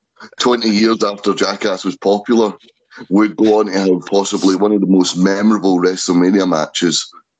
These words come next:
and then one of the most organically overrun since the likes of Kofi Mania and, uh, Daniel Bryan, then y-, you'd be a bit perplexed, but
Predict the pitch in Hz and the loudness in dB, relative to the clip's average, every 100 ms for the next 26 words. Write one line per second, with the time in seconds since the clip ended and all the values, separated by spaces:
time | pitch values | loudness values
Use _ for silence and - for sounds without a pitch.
0 | _ 80 95 90 90 90 90 85 - - | _ -6 -2 0 0 2 4 2 0 -6
1 | 78 90 95 92 78 95 87 90 85 - | -4 -2 -2 -4 0 0 2 0 -2 -8
2 | - 82 82 87 98 101 95 92 90 82 | -4 -4 -2 -4 -2 -2 -2 2 2 2
3 | 82 80 87 92 92 - 85 - 82 82 | 0 0 0 -2 -2 -2 -2 0 0 0
4 | 78 - 90 76 - - - - _ _ | -2 -2 -2 -4 -10 -16 -20 -20 _ _
5 | _ - 110 101 95 95 104 113 101 87 | _ 0 0 2 0 2 2 2 2 0
6 | 85 82 85 80 78 73 69 73 73 85 | -4 -4 -2 0 2 2 0 -2 -2 -4
7 | 90 85 85 87 95 113 98 92 - 85 | -2 -2 0 0 0 0 -4 -6 -4 -2
8 | 85 85 85 - - - - _ _ _ | 2 0 0 -8 -14 -16 -20 _ _ _
9 | _ _ _ - 143 117 117 117 113 135 | _ _ _ -10 -2 2 2 2 0 -2
10 | - 101 - 101 120 143 - - - - | -4 -6 -2 0 0 -2 -6 -8 -8 -4
11 | 107 - | -2 -2